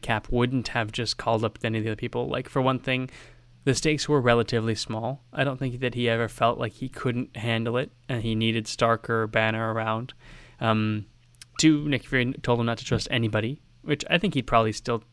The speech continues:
trust Iron Man and, and Hulk, but, you know, who knows? He, he doesn't have a way to get in, in touch with Thor. Um, so I'm not surprised that he didn't call any of those people up. What I do think is more difficult to believe is why doesn't he talk to any of the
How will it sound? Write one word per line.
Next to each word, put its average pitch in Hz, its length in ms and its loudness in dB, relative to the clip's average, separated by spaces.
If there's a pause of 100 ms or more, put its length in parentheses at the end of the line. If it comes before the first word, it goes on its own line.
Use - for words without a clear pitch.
trust - 380 -2
Iron 113 240 0
Man 113 200 -2
and, 117 260 -8
and 123 160 -4
Hulk, 110 300 -6
but, 120 160 -2 (140)
you 131 100 0
know, 110 180 -2 (560)
who 120 100 2
knows? 110 340 2 (500)
He, 135 200 6
he 131 60 2
doesn't 135 140 2
have 127 100 4
a 120 40 2
way 113 100 2
to 110 80 0
get 117 120 -2
in, 120 100 -4
in 131 180 -6
touch 120 180 -2
with 113 160 -6
Thor. 113 400 -2 (540)
Um, 107 460 0 (1200)
so - 100 0
I'm 160 80 6
not 202 140 2
surprised 131 380 4
that 113 100 2
he 120 80 2
didn't 113 160 0
call 117 160 2
any 113 140 0
of 110 40 -4
those 117 160 -2
people 143 300 -4
up. 156 200 -6 (300)
What 139 120 -4
I 135 60 2
do 170 220 -4
think 196 200 0
is - 180 -6 (400)
more 123 400 -4
difficult 180 380 -8
to 165 80 -12
believe 175 360 -8 (100)
is 120 160 -4
why 127 200 2
doesn't 143 240 -6
he 135 80 -4
talk 135 280 -4
to - 160 -10
any 131 200 -2
of 113 100 -4
the 120 160 -6